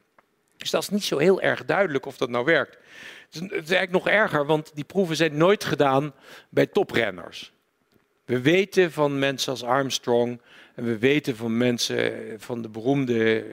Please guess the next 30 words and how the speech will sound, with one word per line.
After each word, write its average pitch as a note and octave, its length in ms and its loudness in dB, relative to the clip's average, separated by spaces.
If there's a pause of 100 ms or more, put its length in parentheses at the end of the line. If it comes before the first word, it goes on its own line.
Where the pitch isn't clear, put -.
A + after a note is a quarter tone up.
(120)
echte - 280 -6
goede C3 300 0
fietsers, - 440 -6
dat A2+ 160 -10
ze G#2 60 -8
hele C#3 200 2
andere A#2 260 -4
spieren A#2 500 -2
hebben F#2 240 -8
dan F2+ 360 -16
wij. F2+ 360 -4 (500)
Ze, A#2 260 -12
ze G#2+ 100 -14
kunnen B2+ 240 -2
veel D#3 340 6
beter B2+ 400 0
tegen G#2 280 -4
verzuring. G2+ 680 -4 (440)
Ze - 100 -6
hebben B2 180 -2
een A#2 60 -4
hele C3+ 500 2
ander C3 420 0
soort B2 320 -6
van A2+ 240 -6
samenstelling A2+ 960 0
van, G#2 300 -8
van G#2+ 200 -14
hun G#2 160 -14
spiercellen. G2 1300 -4